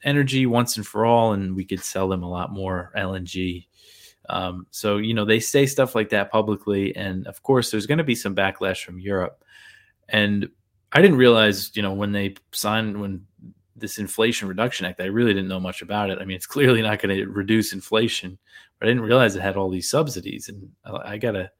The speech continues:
kinda look into it a little more 'cause I don't really understand how that's all packed in there.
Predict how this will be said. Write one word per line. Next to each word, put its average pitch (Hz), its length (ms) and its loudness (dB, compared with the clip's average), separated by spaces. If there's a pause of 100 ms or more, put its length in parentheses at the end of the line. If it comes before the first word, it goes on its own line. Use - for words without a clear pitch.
(500)
kinda - 320 -12
look 98 260 -8
into 104 220 -6
it 90 80 -2
a 90 40 -6
little 92 160 -4
more 95 220 -4
'cause 95 200 -14
I 95 60 -2
don't 92 100 -4
really 92 200 -2
understand 95 720 -6
how 107 200 -8
that's 107 280 0
all 92 140 -8
packed - 340 -10
in 107 140 0
there. 90 220 -4